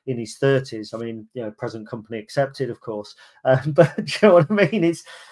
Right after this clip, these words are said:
so I'm not gonna be critical of Jensen. It was a mistake. I remember Alex Palmer, in my opinion, is one of the best goalkeepers we've had at Lincoln City in my lifetime, and he made two or three errors on a cold Tuesday night at the L N E R, or Sincil Bank, as I should be calling it. You can tell I've been writing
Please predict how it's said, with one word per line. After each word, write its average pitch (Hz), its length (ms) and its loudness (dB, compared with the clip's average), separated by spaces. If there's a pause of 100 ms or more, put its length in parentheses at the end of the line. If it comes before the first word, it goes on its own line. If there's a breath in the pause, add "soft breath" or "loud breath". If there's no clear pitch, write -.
so 175 400 4 (140)
I'm 175 100 -6
not 220 120 6
gonna 196 100 4
be 175 100 0
critical 160 420 -2
of 131 120 -8
Jensen. 123 500 -6
It 151 80 -6
was 139 180 -6
a 139 40 -4
mistake. 131 560 -2 (520)
I 135 60 -4
remember 135 420 0
Alex 143 300 -4
Palmer, 131 400 -2
in 123 80 -10
my 131 220 -2
opinion, 123 400 -10
is 110 180 -16
one 120 120 -10
of 117 60 -12
the 113 60 -14
best 117 240 -8
goalkeepers 113 500 -10
we've 117 200 -14
had 113 160 -10
at - 80 -16
Lincoln 113 280 -20
City 113 480 -16
in 110 120 -18
my 113 160 -6
lifetime, 117 540 -2
and 107 100 -14
he 123 200 -8
made 110 360 -8 (380 soft breath)
two 127 200 -2
or 117 120 -4
three 123 300 -6
errors 110 340 -6
on 110 140 -6
a 107 60 -10
cold 110 320 -6
Tuesday 113 420 -8
night 107 260 -8
at - 200 -12
the 120 120 -12
L 110 160 -8
N 107 120 -10
E 110 120 -10
R, 107 220 -8 (180)
or 101 100 -18
Sincil 110 360 -12
Bank, 107 320 -8
as 104 80 -14
I 104 60 -6
should 107 240 -12
be 107 100 -16
calling 107 360 -8
it. 120 80 -8
You 120 80 -10
can 117 120 -12
tell 143 180 4
I've 135 60 0
been 131 120 0
writing 123 440 -2